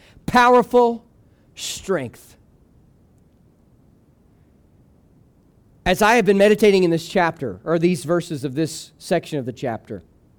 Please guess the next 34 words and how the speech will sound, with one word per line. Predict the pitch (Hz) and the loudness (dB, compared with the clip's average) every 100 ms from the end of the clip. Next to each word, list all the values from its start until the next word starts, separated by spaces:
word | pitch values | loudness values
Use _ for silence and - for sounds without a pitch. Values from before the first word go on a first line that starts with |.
| _ _ _ - | _ _ _ 0
I | 190 | 2
literally | 175 202 208 | 4 6 4
could | 208 202 | 2 -2
preach | 190 180 | -4 -6
three | - 185 | -6 -6
sermons | - 170 156 - | -4 -4 -4 -6
to | 147 | -8
you | 131 | -8
today. | 131 117 101 87 _ _ _ _ - | -8 -8 -10 -14 _ _ _ _ -8
And | 160 | -2
Brother | 208 226 | 2 2
Andrews | 208 220 202 196 - - - _ _ _ - | 2 -2 -2 -4 -6 -18 -20 _ _ _ -2
earlier | 208 208 | 2 2
today | 151 175 170 | 2 0 2
made | 170 196 - | 2 0 -2
sure | 208 226 | -2 0
that | 175 160 | 0 -4
the | |
clock | 165 180 175 165 | -4 -2 -2 -4
was | 147 | -8
changed | - 156 151 | -6 -4 -4
and | 143 | -4
a | 151 | -2
new | 165 | 0
battery | 160 175 156 | 0 0 -2
was | 135 131 | -6 -8
pressed | 151 127 - | -8 -8 -8
in | 127 | -10
it. | 127 _ _ _ _ _ _ _ _ _ _ _ - | -10 _ _ _ _ _ _ _ _ _ _ _ -8
But | 151 | 0
I | 180 | 0
tell | 190 | 2
you | 190 165 | 0 2
today, | 170 170 151 | 2 2 0